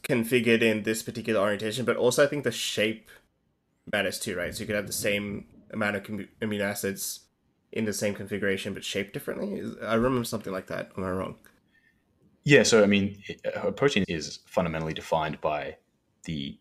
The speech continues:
Speaker 2: amino acids and the order in which those amino acids appear.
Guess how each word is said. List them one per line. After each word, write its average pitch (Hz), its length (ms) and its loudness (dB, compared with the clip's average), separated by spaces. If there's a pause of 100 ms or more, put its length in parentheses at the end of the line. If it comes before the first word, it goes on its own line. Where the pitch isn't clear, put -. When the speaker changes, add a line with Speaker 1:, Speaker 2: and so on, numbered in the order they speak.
(240)
Speaker 2:
amino 85 300 0
acids 92 280 -4
and 82 80 -4
the - 60 -10
order 82 260 0
in 78 60 -4
which 78 160 -6
those 80 180 -8
amino 73 240 -8
acids - 240 -8
appear. - 280 -10